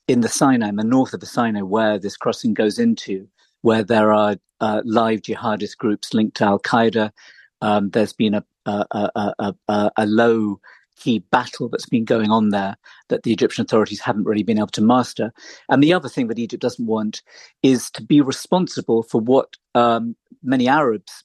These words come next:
see as potentially an exodus of Palestinians, maybe hundreds of thousands from Gaza,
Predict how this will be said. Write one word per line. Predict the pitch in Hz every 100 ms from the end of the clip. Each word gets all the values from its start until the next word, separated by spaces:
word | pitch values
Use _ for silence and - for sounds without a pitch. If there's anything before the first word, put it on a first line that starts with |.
| -
see | - - 135 110
as | -
potentially | - - 196 175 - 110 101 98 - - - -
an | 117 -
exodus | 151 - 117 110 -
of | -
Palestinians, | 110 104 - 110 104 -
maybe | 113 107
hundreds | - 139 113 -
of | -
thousands | 123 127 107 101
from | - 98
Gaza, | 123 117 107 101